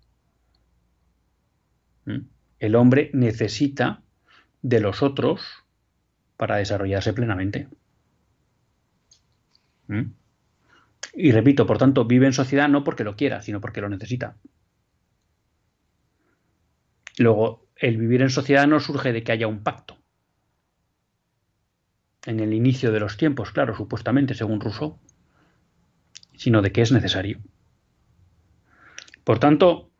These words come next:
ya simplemente en el concepto de qué es la comunidad política, vemos un contraste grande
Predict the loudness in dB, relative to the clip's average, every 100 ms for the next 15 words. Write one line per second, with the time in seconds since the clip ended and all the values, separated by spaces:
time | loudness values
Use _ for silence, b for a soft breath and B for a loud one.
0 | b b b _ -2 2 2 2 -2 2
1 | 4 4 2 0 -4 -4 -2 -2 -2 -2
2 | -2 0 -2 0 -4 -4 _ _ _ _
3 | -10 -4 -2 -2 -6 _ _ _ -2 0
4 | 2 0 -2 -2 0 0 0 -6 -8 -6
5 | -4 -6 -8 _ _ _ _ _ _ _
6 | -20 -18 -8 -2 0 0 -2 -10 _ _
7 | _ _ _ _ _ _ _ -8 -2 0
8 | 0 -2 -4 -6 0 2 4 2 -2 -6